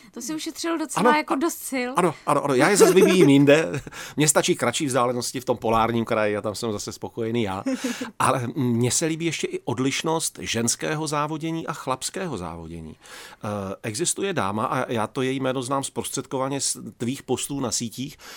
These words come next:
Speaker 2: Natalie Bayon se jmenuje, francouzská
Speaker 1: Aha,
Speaker 2: je.
Speaker 1: aha.
Speaker 2: A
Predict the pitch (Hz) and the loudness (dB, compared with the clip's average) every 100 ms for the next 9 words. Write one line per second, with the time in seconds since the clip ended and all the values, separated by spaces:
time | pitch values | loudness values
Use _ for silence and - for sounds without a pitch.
0 | - 117 120 147 139 139 113 101 98 135 | -6 -4 -2 -2 -4 -8 -12 -8 -6 -4
1 | 220 247 - 147 135 117 180 220 - - | -6 -8 -8 -6 -4 -4 -6 -14 -10 -8
2 | 185 220 269 - - - - 262 _ _ | -4 -6 -6 -2 0 0 -4 -6 _ _
3 | - - _ _ 120 113 113 110 113 | -20 -20 _ _ 0 2 2 0 -2